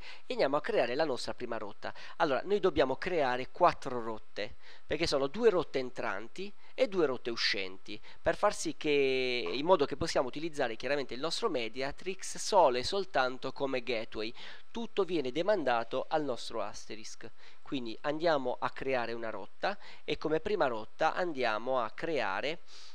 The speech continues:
eh, la rotta entrante, quindi I S D N slot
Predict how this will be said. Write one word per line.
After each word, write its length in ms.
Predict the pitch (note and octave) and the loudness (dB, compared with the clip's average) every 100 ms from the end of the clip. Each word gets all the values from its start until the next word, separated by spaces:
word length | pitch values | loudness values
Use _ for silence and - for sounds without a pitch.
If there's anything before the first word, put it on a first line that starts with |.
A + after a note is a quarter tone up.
| - | -4
eh, 280 | - B2+ - | 0 0 2
la 140 | E3 F3+ | 2 2
rotta 880 | C#3 A2+ - - A#2 A2 G#2+ D#2+ - - - - - | 2 -2 -2 0 2 2 0 -2 -6 -6 -6 -4 -2
entrante, 880 | D3+ C#3 C#3 A2+ G#2+ G#2+ F3+ G#3 - - - - - | -2 0 0 0 -2 -4 -2 -2 -6 -6 -6 -6 -6
quindi 400 | - C#3 B2+ B2+ - | -4 -4 -2 -4 -4
I 200 | A#3 G3 | 0 2
S 180 | - E3 | 2 -2
D 180 | C#3+ D3+ | 0 2
N 420 | D3+ A#2 A2+ A2 A2+ | 4 2 -4 -6 -6
slot 800 | C3 D3+ C#3 - - A#2 G2 | 2 6 6 4 -6 -4 -4